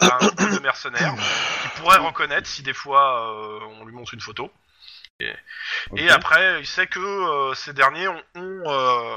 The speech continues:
Speaker 1: ont passé la frontière avec des faux prap-, des faux papiers, mais, euh, que, qu'il avait lui-même préparé.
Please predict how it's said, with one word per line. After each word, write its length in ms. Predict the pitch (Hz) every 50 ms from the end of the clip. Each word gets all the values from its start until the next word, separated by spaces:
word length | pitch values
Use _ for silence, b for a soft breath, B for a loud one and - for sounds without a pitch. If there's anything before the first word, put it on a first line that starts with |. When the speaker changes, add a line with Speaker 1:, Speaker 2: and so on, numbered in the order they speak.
| - -
Speaker 1:
ont 80 | 151
passé 240 | 135 - 147 - -
la 120 | 156 139 131
frontière 500 | - - 139 - - 147 143 180 185 160
avec 200 | 135 143 147 143
des 100 | 139 135
faux 140 | - - 147
prap-, 400 | - - 151 - - - - -
des 180 | 143 135 135
faux 160 | - - 156 139
papiers, 340 | - 135 123 - - 170 180
mais, 260 | 160 147 143 156 156
euh, 480 | 143 131 120 117 117 113 113 113 113 110
que, 140 | 101 - 123
qu'il 280 | 113 - 131 123 120
avait 160 | 123 120 143 147
lui-même 260 | 139 143 139 143 139
préparé. 420 | - - 139 - 131 120 113 110